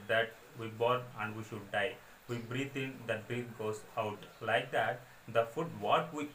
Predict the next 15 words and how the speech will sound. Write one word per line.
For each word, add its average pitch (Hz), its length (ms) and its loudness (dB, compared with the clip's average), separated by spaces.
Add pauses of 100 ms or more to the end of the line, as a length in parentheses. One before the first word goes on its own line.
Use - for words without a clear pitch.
(100)
eat, 123 120 -6 (180)
it 123 160 -6
should 135 160 -6
be 165 180 -2 (120)
excreted. 113 500 -6 (600)
Here 175 180 0
the - 100 2
mechanism 143 460 4
of, 151 260 0
uh, 120 180 6
digestion 120 540 0
was, 113 380 4
uh, 110 140 2 (280)
the - 120 4
food 170 240 -6